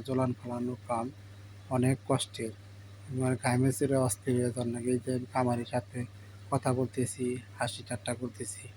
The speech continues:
কিন্তু সময় লাগতেছে, প্রচুর সময় লাগতেছে। একটা জোলান ফোলানোর কাম মুখের কথা হয় না, বুঝছেন? অন্যান্য কাম হয়তো তুরুক ফুরুক কাম করা যায়, কিন্তু জোলান ফোলানোর কাম তুরুক ফুরুক কাম করা যায় না। এখানে ধৈর্য ধরে আস্তে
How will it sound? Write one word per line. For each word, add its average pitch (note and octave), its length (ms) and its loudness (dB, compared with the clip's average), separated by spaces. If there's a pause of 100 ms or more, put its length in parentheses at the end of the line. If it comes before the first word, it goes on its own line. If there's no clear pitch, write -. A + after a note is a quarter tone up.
(360)
কিন্তু C#3 340 4
সময় D3 340 8
লাগতেছে, C3 380 4 (160)
প্রচুর C#3 320 4
সময় B2+ 320 2
লাগতেছে। A#2 440 -6 (160)
একটা - 260 -2 (600)
জোলান C#3 260 6
ফোলানোর C3 540 2
কাম B2+ 140 2 (240)
মুখের B2+ 280 -4
কথা A#2+ 340 -6
হয় A2+ 180 -2
না, A2+ 140 -10 (100)
বুঝছেন? B2+ 320 -4 (560)
অন্যান্য C3+ 380 6
কাম C3 300 4
হয়তো B2+ 340 0
তুরুক D3 360 6
ফুরুক C3 300 0
কাম B2+ 220 2
করা B2 260 0
যায়, B2 200 -2
কিন্তু B2 320 -8
জোলান B2+ 320 0
ফোলানোর A#2 480 -8
কাম A#2 100 -6 (320)
তুরুক C3 200 2 (100)
ফুরুক A#2+ 240 -4
কাম A#2 120 -4 (140)
করা A#2+ 180 -2
যায় A2+ 120 -2
না। A2+ 120 -6
এখানে B2 360 0 (580)
ধৈর্য B2+ 340 8
ধরে B2+ 360 4
আস্তে - 340 0